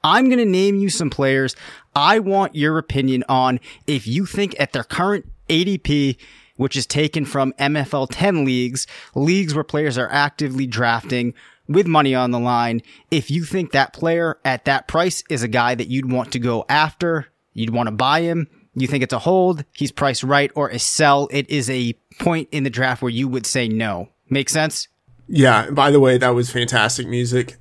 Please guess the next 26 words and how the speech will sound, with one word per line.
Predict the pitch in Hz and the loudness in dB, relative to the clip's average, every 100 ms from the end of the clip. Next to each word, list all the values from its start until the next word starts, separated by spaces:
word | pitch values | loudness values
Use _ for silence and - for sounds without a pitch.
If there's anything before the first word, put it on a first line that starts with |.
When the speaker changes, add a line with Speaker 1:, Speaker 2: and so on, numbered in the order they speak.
| - | -6
Speaker 2:
Uh, | 120 113 - | -2 -2 0
I | 120 | 0
hope | 127 127 131 | 2 0 -2
we | 120 117 | -4 -4
can | 117 135 | -4 -4
hear | 123 127 | 0 0
that | 104 | 0
music | 113 117 120 117 | -2 -4 -4 -6
again | 117 110 | -4 -4
at | 110 | -4
some | 113 104 | -6 -6
point. | 107 87 - | -6 -10 -6
Maybe | - 202 190 | 4 6 8
not | 180 139 | 6 4
this | 165 | 6
Speaker 1:
Oh. | 175 135 | 6 6
Speaker 2:
episode, | 151 165 165 143 | 4 6 6 6
but, | 131 - | -2 -2
but | 160 147 | -6 -2
some | 156 | -2
point | 139 139 127 | -2 -2 -2
in | 123 | -4
a | 120 | -6
future | 123 117 113 | -6 -10 -8
episode. | 80 107 120 87 - _ _ _ | -10 -10 -10 -12 -16 _ _ _
Speaker 1:
Okay. | 185 151 127 110 | 2 4 4 0